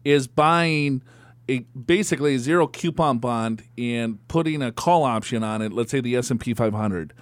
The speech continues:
And how it's sold is that, how would you like stock market like returns with no downside risk?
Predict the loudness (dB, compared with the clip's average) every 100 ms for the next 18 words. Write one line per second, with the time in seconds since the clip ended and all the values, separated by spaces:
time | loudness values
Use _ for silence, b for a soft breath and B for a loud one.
0 | B -2 0 2 4 4 2 2 6 6
1 | 4 0 B B B -2 2 2 2 2
2 | 2 2 2 0 0 2 2 2 0 0
3 | -2 0 -2 -2 -4 -2 -2 0 0 2
4 | 2 2 -2 -2 -4 -4 -10 -12